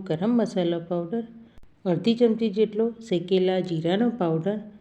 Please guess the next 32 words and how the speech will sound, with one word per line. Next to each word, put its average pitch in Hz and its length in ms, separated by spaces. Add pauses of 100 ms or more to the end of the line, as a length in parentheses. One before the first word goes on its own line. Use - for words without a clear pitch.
(300)
કબાબને 190 480
ચટપટો 190 520
ટેસ્ટ 208 320
દેવા 196 280
માટે 190 260
અડધી 190 340
ચમચી 190 320
જેટલો 190 340 (280)
ચાટ 151 300
મસાલો 185 420
પાવડર, 190 420 (480)
એક 214 260
મોટી 208 260
ચમચી 196 460
જેટલું 185 340
મેલ્ટેડ 170 560
બટર 170 460 (400)
એડ 214 240
કરી 165 300
દઈએ. 165 260 (420)
અને 190 280
હવે 208 320 (140)
બધી 180 400
જ 180 120
વસ્તુને 202 420 (300)
હાથની 165 400
મદદથી 196 580 (100)
સારી 175 380
રીતે 180 380 (460)
મિક્સ 214 280
કરી 165 320
લઈએ. 160 280